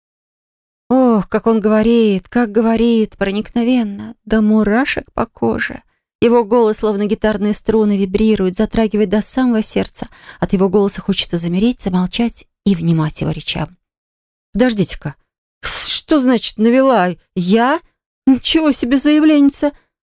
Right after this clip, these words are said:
«Ничего я не делала!» Возмущённо и изумлённо запротестовала, вновь попытавшись высвободиться.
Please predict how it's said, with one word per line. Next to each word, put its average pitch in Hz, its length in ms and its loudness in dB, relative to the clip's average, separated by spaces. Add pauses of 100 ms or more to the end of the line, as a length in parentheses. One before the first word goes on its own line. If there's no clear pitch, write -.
(440)
«Ничего 247 320 2
я 269 80 4
не 269 160 4
делала!» 190 580 2 (380)
Возмущённо 185 560 0
и 180 60 2
изумлённо 190 460 2
запротестовала, 165 760 -2
вновь 175 260 -2
попытавшись - 600 -2
высвободиться. 147 720 -2